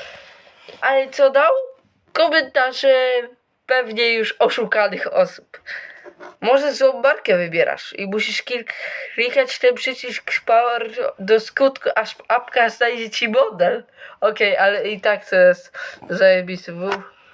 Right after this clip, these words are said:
włączyłem koledze klimę, więc jak chcesz to dać na jej C, to polecam.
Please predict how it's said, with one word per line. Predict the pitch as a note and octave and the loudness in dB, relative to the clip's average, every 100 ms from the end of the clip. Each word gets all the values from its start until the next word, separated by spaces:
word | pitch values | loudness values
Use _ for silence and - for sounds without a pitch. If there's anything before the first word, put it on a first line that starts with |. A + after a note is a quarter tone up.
| _ _ _ - - - | _ _ _ -18 -16 0
włączyłem | G3+ G3+ - A#3+ A3 G#3+ | 2 2 2 4 4 4
koledze | A3+ G#3+ G3+ G3+ | 2 2 2 -4
klimę, | - A3 F#3+ E3+ E3 - - - - | -6 -6 -2 -2 -2 -10 -20 -6 -2
więc | G3 G#3+ | 0 0
jak | G#3 | -2
chcesz | - A#3 A3+ | 0 -2 0
to | A3+ G3 | 0 2
dać | G#3+ G#3+ - | 2 0 0
na | F#3 | 2
jej | F#3 F#3 F#3 - - | 2 -2 -10 -16 -6
C, | - E3 - _ _ - | -2 -2 -4 _ _ -4
to | F3+ | -2
polecam. | G3 G3 F3 - - | 4 4 4 0 -8